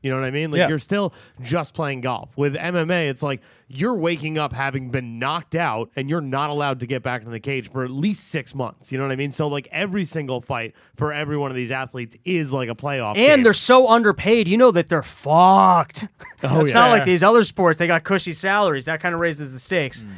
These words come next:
Speaker 2: Well, then, uh, what
Speaker 3: Yeah.
Speaker 2: about wrestling? What about wrestling where it's singular, but now politics also screws them from opportunities?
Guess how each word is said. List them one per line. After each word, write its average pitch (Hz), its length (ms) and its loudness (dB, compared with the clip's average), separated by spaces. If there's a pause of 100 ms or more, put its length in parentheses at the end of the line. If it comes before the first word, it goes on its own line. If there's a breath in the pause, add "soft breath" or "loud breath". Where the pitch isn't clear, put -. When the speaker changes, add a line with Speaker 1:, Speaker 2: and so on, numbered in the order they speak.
Speaker 2:
Well, 240 180 4
then, 262 200 4
uh, 208 200 2
what 214 160 6
Speaker 3:
Yeah. 220 80 8
Speaker 2:
about 226 240 6
wrestling? 202 540 0 (260)
What 233 180 4
about 254 140 6
wrestling 240 380 6
where 226 100 6
it's 196 140 0
singular, 240 400 4
but 180 160 2
now 202 160 4
politics 202 600 4
also 165 260 0
screws 156 360 -2
them 143 160 -2
from 147 140 -4
opportunities? 120 680 -4